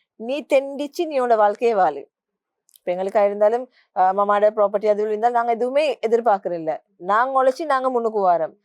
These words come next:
ஆனா அந்த கெப்பாசிட்டி எல்லா பெண்களுக்கும் இருக்கணும். பொதுவா பெண்களுக்கு மஸ்ட் அது இருக்கவே வேணும்.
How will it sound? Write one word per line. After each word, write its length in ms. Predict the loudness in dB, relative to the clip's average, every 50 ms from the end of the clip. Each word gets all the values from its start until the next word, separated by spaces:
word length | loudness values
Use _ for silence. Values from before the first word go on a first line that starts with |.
| _ _ _
ஆனா 200 | -8 -6 -4 -2
அந்த 340 | 0 0 -2 -2 0 0 0 2
கெப்பாசிட்டி 680 | 4 2 4 4 2 2 2 0 -6 -8 -6 -6 -6 -2
எல்லா 300 | -2 0 2 2 2 2
பெண்களுக்கும் 440 | 0 -2 -2 -2 -4 -2 -2 -2
இருக்கணும். 360 | -2 -4 -6 -8 -12 -14 -14 _ _ _ _ _ _ _ _ _ _ _ _ _ -2
பொதுவா 420 | -2 0 0 2 2 2 2 2 0 -2 0
பெண்களுக்கு 540 | -2 -2 0 0 -2 -2 -2 -2 -6 -6 -2 -2
மஸ்ட் 240 | -2 -2 0 -2
அது 140 | -2 -2 -2
இருக்கவே 400 | -4 -4 -2 -4 -2 -2 -2 -4
வேணும். 280 | -4 -8 -10 -12 -14